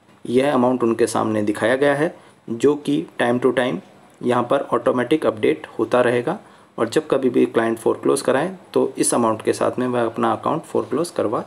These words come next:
सकते हैं। Document वाले section में जब भी client ने loan लेने के लिए जो भी number of documents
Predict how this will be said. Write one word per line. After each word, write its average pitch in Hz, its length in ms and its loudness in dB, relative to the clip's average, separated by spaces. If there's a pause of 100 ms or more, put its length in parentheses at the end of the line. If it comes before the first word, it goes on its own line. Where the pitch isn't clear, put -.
सकते - 360 -10
हैं। - 180 -18 (2000)
Document 170 680 0 (360)
वाले 139 220 2
section 135 380 -2
में 131 260 0 (340)
जब 139 220 0
भी 156 100 4
client 131 420 0
ने 131 100 4
loan 127 300 2 (1000)
लेने 131 340 4
के 131 160 2
लिए 107 300 2 (320)
जो 131 200 4
भी 147 100 2
number 131 320 4
of 131 260 0
documents 127 600 2